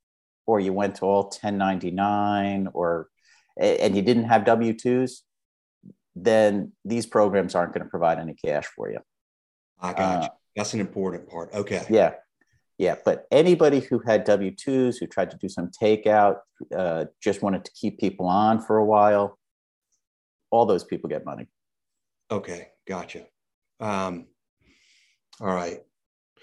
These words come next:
Speaker 2: So how do you make money? You make money by taking, uh, uh, you keep a, a percentage of the, the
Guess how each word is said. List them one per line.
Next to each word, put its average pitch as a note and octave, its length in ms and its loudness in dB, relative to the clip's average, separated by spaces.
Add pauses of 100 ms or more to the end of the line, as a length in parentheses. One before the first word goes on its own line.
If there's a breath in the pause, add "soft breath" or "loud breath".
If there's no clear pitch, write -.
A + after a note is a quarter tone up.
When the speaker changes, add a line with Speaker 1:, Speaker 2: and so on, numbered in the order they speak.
(220 soft breath)
Speaker 2:
So A2+ 680 2 (1200)
how D#3 220 -4
do C3 100 -2
you C#3+ 140 -4
make G#2 240 0
money? G2+ 140 -4
You E3 100 0
make E3 180 6
money B2+ 300 4
by G#2 180 0
taking, A#2+ 640 0
uh, G2 320 -4
uh, G2+ 220 -2
you A#2+ 200 -4
keep C3 300 -2
a, F#2 300 2
a F#2+ 160 -2 (300)
percentage A#2 580 -2
of G2 160 0
the, F#2 440 0 (320)
the F2+ 300 -4